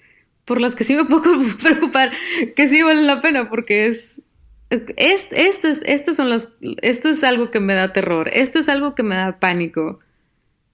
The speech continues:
Todas las, todos mis demás complejos o cosas por, a la, a las que a lo mejor no me atreví a hacer, cosas que no me atreví a decir,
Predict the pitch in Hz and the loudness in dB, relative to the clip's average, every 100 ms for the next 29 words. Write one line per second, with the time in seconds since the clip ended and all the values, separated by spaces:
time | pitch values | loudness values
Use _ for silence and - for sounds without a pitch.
0 | _ - 254 269 311 277 294 - 262 262 | _ -2 -2 0 0 -2 -6 -4 0 0
1 | 277 277 247 240 233 262 240 226 226 233 | 0 0 -2 -4 -4 -6 -2 0 0 -2
2 | 233 226 214 226 - 226 196 - 208 202 | -2 -2 -4 -4 -6 -6 -6 -8 -4 -4
3 | - 214 208 202 190 190 196 202 196 190 | -2 -4 -2 -4 -2 -2 -2 -4 -4 -4
4 | 185 180 185 180 175 175 _ _ _ _ | -2 -4 -2 -2 -2 -4 _ _ _ _
5 | - _ _ _ - 226 226 226 220 220 | -20 _ _ _ -2 -2 0 -2 -2 -2
6 | 208 202 208 208 202 196 196 | -2 0 0 -2 -2 -2 -4